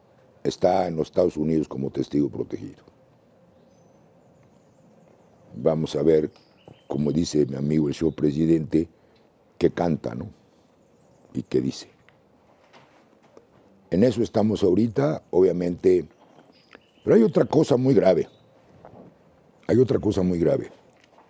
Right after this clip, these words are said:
El gobierno federal, a través de sus instrumentos para investigar,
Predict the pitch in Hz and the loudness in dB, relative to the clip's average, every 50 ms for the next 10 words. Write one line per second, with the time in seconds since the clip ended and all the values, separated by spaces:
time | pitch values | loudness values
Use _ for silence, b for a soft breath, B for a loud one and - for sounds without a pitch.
0 | _ _ _ _ _ _ _ _ _ _ _ _ _ _ _ _ _ _ _ _ | _ _ _ _ _ _ _ _ _ _ _ _ _ _ _ _ _ _ _ _
1 | _ _ _ _ _ _ _ _ _ _ _ _ _ _ _ _ _ _ _ _ | _ _ _ _ _ _ _ _ _ _ _ _ _ _ _ _ _ _ _ _
2 | _ _ _ _ _ 98 110 104 113 156 185 196 190 131 - 123 120 107 101 104 | _ _ _ _ _ 2 4 4 6 4 4 4 2 2 2 4 4 4 4 4
3 | 107 117 127 151 156 143 - _ _ - - - - 85 85 90 104 127 131 113 | 2 2 2 0 0 -2 -6 _ _ -2 -2 0 0 0 2 4 4 4 4 4
4 | 110 107 98 90 85 - - 82 78 71 - - - - - - _ _ _ _ | 2 2 4 2 0 -2 -4 -10 -10 -10 -10 -14 -16 -18 -20 -20 _ _ _ _
5 | _ _ _ _ _ _ _ 78 73 - - 90 87 90 107 110 117 113 - - | _ _ _ _ _ _ _ -4 -4 0 0 0 2 2 2 0 0 0 -2 -4
6 | - - - 85 80 82 82 82 82 78 - - 85 78 82 82 82 87 | -6 -2 -2 -2 -2 0 -2 -2 -4 -4 0 -2 0 2 2 0 0 -2